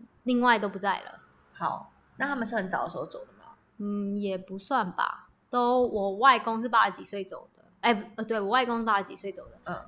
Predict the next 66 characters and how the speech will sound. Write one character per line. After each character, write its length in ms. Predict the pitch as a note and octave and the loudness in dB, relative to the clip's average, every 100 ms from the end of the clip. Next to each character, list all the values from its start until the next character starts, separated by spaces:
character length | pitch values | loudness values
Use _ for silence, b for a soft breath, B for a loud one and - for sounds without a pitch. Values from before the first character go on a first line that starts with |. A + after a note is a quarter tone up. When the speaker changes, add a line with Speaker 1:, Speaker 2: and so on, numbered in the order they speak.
| - | -8
Speaker 1:
可 60 | |
是 100 | A3+ | 0
我 140 | C#4 B3+ | 4 4
奶 200 | A#3+ F#3 | 2 -4
奶 160 | F#3 | -8
就 80 | F#3+ | -8
比 60 | G#3+ | -4
较 160 | G#3 | -4
早 200 | G3+ F#3+ | -4 -8
走， 140 | F3 F#3+ | -8 -10
我 100 | G3 | -10
还 140 | F#3+ | -6
没 60 | A3 | -4
有 80 | A3+ | -4
出 160 | A3 | -8
生 180 | G3+ G#3 | -10 -8
她 120 | G3+ | -8
就 100 | F#3 F#3+ | -8 -14
走 220 | - - | -18 -20
了， 60 | _ _ _ _ b b - | _ _ _ _ b b -8
Speaker 2:
因 100 | D#4+ | 4
为 40 | |
Speaker 1:
白 160 | G#3 A3 | 4 4
血 200 | - F#3+ | 0 -4
病。 320 | - G3+ - _ _ _ _ - | -4 -8 -8 _ _ _ _ -10
Speaker 2:
我 140 | G#3 | -6
在 280 | G#3 - D4+ | -6 -4 -4
想 320 | D4 - D3 A#2 | -4 -6 -8 -6
有 120 | - | -8
没 100 | F3+ | -6
有 100 | A3 | -6
可-， 120 | A3 | -8
因 100 | - | -8
为 60 | D4+ | -6
我 120 | D4 | -6
发 220 | F#3 A3 | -4 -4
现 80 | A3+ | -2
到 120 | A3+ | -2
我 180 | G#3 E3 | -2 -2
有 140 | F3+ F3+ | -4 -4
朋 300 | - F3+ F3 | -10 -10 -6
友 180 | F3 - | -6 -8
家 260 | - D#3 | -8 -8
庭 140 | E3 - | -8 -12
也 80 | - | -18
会 160 | - D#3+ | -12 -8
类 140 | F3+ | -8
似 160 | - - | -8 -18
你 60 | - | -12
这 100 | A3 | -8
样 120 | G3+ - | -8 -8
子， 160 | - | -20
Speaker 1:
嗯。 60 | - B B - | -20 B B -8
Speaker 2:
就 80 | |
他 140 | C#4+ C#4+ | -4 -4
说 140 | C#4 | -4
他 120 | C4 C4 - | -8 -10 -2
爸 160 | A#3+ G#3+ | 0 2
妈 160 | G3+ | 0
只 140 | G3+ F#3 | -4 -4
要 80 | F3+ | -6
每 160 | E3+ | -4
次 140 | - F3 | -6 -8
出 240 | - E3+ | -14 -12
远 160 | E3 E3 - | -10 -10 -12
门， 100 | - | -18